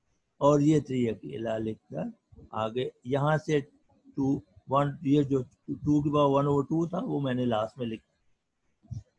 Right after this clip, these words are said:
अब हम देखते हैं कि फा-, ये, ये इससे cancel हो गया, ये टू, वन ओवर टू, वन ओवर टू से cancel हो गया,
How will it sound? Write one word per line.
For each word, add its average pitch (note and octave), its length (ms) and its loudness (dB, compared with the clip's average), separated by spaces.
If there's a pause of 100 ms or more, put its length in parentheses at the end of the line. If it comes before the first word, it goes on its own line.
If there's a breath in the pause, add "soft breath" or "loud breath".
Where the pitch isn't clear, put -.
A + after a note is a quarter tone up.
(140)
अब E3+ 180 2
हम E3 240 0
देखते C#3 340 -2
हैं D#3 160 -2
कि D#3 120 -2
फा-, C3+ 340 0
ये, B2+ 220 0 (180)
ये C3+ 240 0
इससे B2+ 320 -2
cancel C3+ 400 -6
हो C#3+ 160 2
गया, C#3+ 220 -2 (960)
ये C3+ 140 0
टू, - 580 -8
वन C#3 240 2
ओवर C#3 200 4
टू, C#3 180 -2 (120)
वन A#2 180 2
ओवर A#2 160 0
टू B2 240 -4
से C#3 140 -2
cancel C3+ 340 -4
हो C3 140 -2
गया, C3 240 -2